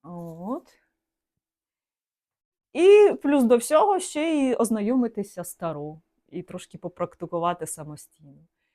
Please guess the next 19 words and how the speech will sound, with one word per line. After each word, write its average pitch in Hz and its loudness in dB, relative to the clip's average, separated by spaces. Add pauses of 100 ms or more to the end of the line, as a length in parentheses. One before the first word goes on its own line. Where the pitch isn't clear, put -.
(500)
Ось, 240 -20
ось 392 -10
така 247 -10
от 285 -10
відповідь. 170 -14
<laughs> - -20
Тож, 185 -12
дякую 247 -4
за 202 -2
увагу. 320 0 (320)
Так, 190 -4
е, 214 4
по-, 294 4
поверхово 269 2
трошки 208 -8
розказала 202 -8
про 185 -16
свою 220 -10
творчість. 339 -12